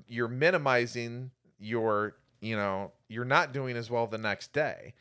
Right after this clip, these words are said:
So why did we do that? Is it because you, there's a lack of awareness? Is your coach lying to you and telling you you're a D one player, one A player, when you're not?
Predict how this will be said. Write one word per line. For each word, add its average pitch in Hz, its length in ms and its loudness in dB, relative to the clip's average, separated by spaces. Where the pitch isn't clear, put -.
So - 200 4
why 139 320 4
did 147 160 -4
we 123 160 -4
do 139 240 -6
that? 50 320 -6
Is 117 180 0
it 117 100 0
because 110 380 0
you, 113 140 2
there's 107 260 4
a 107 100 0
lack 98 320 2
of 90 120 -4
awareness? 120 580 2
Is 101 160 -4
your 104 100 0
coach 107 360 0
lying 101 360 2
to 151 120 -8
you 156 160 -2
and 101 100 -4
telling 104 240 -2
you 101 120 -8
you're 95 180 0
a 90 80 -8
D 101 140 -6
one 98 320 -2
player, 107 420 4
one 104 180 -2
A 98 100 0
player, 107 360 0
when 104 160 -4
you're 87 120 -4
not? 90 400 0